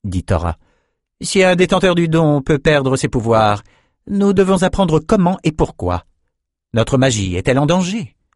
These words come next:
Il faut résoudre ce problème. »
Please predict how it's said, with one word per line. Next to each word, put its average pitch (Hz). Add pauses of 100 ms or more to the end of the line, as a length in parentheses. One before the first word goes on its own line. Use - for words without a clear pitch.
(960)
Il 196
faut 202
résoudre 160
ce 123
problème. » 104